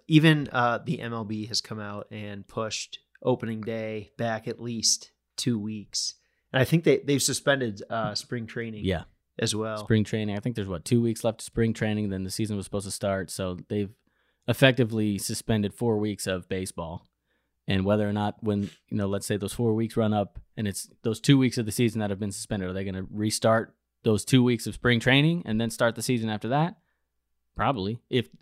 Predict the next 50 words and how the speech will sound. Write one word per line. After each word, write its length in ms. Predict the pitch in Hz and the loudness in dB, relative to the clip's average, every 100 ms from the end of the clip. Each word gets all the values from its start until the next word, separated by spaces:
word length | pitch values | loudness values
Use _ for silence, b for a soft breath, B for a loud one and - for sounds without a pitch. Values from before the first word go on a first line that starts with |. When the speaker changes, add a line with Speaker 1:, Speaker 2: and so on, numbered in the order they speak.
| 90 | -10
Speaker 2:
I 80 | |
mean, 140 | 95 98 | -8 4
Speaker 1:
Could. 180 | 135 123 | 4 4
Speaker 2:
un-, 140 | 165 | 2
unless 240 | 143 127 117 | 4 4 2
it 40 | |
gets 120 | 104 | -4
pushed 200 | - 107 | -4 -4
back 180 | 101 90 | -2 -4
further, 260 | - 113 92 | -2 -2 -2
of 120 | 87 | -4
course. 260 | - 92 - b b b b b - | -6 -6 -8 b b b b b 2
But 280 | 110 104 - _ _ _ _ _ - | 4 4 -4 _ _ _ _ _ 0
I 140 | 143 | 4
almost 320 | 196 185 151 - | 6 6 4 4
kinda 200 | 143 123 | 0 0
see 200 | - 131 | 2 2
this 180 | 120 120 | 2 2
as 140 | 110 | 0
an 60 | 107 | 0
opportunity 500 | 101 - 123 110 104 | -2 2 2 4 0
to 80 | |
see, 220 | 101 113 104 | -2 -2 -2
like, 220 | 92 - | -4 -4
'cause 100 | 117 | 2
we've 140 | 131 135 | 4 4
been 80 | |
talking 240 | 117 107 98 | 2 0 0
about 320 | 92 90 - | -4 -4 -2
the 140 | 113 | 4
M 120 | 123 131 | 6 6
L 120 | 127 | 4
B 220 | 120 107 | 4 4
should 180 | - 101 | 0 -6
shorten 340 | - 113 95 | -2 -2 -2
their 160 | 98 92 | -4 -6
season 480 | - 104 90 87 82 _ _ _ _ _ _ _ _ _ - | -4 -4 -4 -8 -12 _ _ _ _ _ _ _ _ _ 6
by 440 | 143 143 135 123 - | 8 8 6 2 0
at 140 | 117 | -2
least 220 | 107 95 | -2 -4
a 60 | 90 | -6
month, 260 | 90 80 | -6 -8
probably. 280 | - 80 80 | -8 -8 -8
Like, 160 | 87 127 | -2 2
we 60 | 131 | 6
shouldn't 260 | 170 170 | 6 8
be 80 | 156 | 6
playing 480 | 147 139 131 120 110 | 6 4 4 4 0
in 220 | 117 110 | 0 -2
snow 520 | - 120 117 95 92 | 0 2 2 2 -2